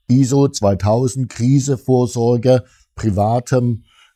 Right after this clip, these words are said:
äh, Verband dort, äh, sagen, "Okay, wir helfen uns im Falle eines Falles gegenseitig, weil weder der Bürgermeister noch sonst alle anderen haben vorbereitet, wir müssen das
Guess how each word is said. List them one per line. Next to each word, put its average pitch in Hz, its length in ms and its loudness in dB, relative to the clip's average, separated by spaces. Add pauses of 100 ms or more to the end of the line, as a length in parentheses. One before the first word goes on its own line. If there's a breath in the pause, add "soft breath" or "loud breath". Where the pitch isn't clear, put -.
äh, 107 1040 0
Verband 123 680 0
dort, 135 460 0
äh, 117 420 2
sagen, 110 320 -2
"Okay, 110 300 0
wir 120 200 2
helfen 113 340 -4
uns 107 120 -8
im 104 120 -6
Falle 104 340 -2
eines 95 300 -10
Falles 90 360 -4
gegenseitig, 120 680 -4 (340 soft breath)
weil 107 320 -2
weder 101 200 -4
der 90 100 -6
Bürgermeister 107 680 -2
noch 92 140 -4
sonst 113 280 -4
alle 104 260 -4
anderen 104 280 -6
haben 92 160 -4
vorbereitet, 110 640 -2
wir 107 120 -2
müssen 110 280 -2
das 98 300 -8